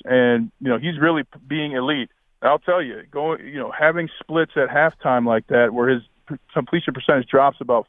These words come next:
fifteen percent, that's on coaches. I mean, you can't run the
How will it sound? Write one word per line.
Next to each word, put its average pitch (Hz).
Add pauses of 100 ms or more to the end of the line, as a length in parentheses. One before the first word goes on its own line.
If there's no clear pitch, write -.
fifteen 151
percent, 143 (420)
that's -
on 185
coaches. 151 (220)
I 131
mean, 135 (280)
you 190
can't 226
run 165
the 139